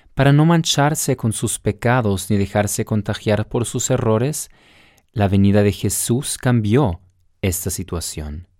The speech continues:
Pero a los escribas les resultaba difícil entender este cambio, y el Señor les da una respuesta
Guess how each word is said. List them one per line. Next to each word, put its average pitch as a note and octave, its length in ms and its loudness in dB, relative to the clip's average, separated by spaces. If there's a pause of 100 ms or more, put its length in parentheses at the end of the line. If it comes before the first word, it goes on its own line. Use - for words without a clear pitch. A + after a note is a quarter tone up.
(1400)
Pero A2+ 280 6
a A#2 80 6
los B2+ 160 0
escribas D3 800 0 (100)
les B2 160 -2
resultaba C#3 560 0
difícil D3 560 -2
entender A2 400 2
este - 240 -4
cambio, F#2+ 520 -2 (680)
y F#2+ 80 -2
el F2 100 2
Señor F#2+ 480 2
les G2+ 180 0
da G#2 100 2
una G#2+ 160 2
respuesta A#2 920 0